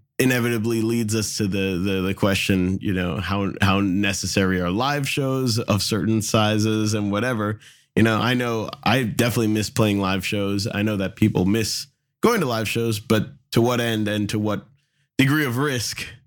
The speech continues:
do they miss <laughs> going to live shows? Gonna be interesting to see how that sort of comes together, because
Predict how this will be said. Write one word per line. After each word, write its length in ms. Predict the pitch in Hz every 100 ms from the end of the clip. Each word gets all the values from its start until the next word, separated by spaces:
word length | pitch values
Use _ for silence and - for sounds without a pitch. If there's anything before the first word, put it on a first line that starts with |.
| _ _ _
do 100 | 127
they 140 | 123 110
miss 280 | 107 104
<laughs> 600 | - 117 - 127 180 135
going 200 | 131 147
to 80 | 117
live 280 | 113 107 104
shows? 500 | - 113 101 101 - - _ _ _ -
Gonna 120 | 113
be 100 | 110
interesting 380 | 101 104 107 98
to 80 |
see 160 | 92 98
how 120 | 90 90
that 340 | 87 85 -
sort 180 | - 92
of 60 | -
comes 200 | 90 -
together, 300 | 98 92 95
because 680 | 98 - 92 90 85 -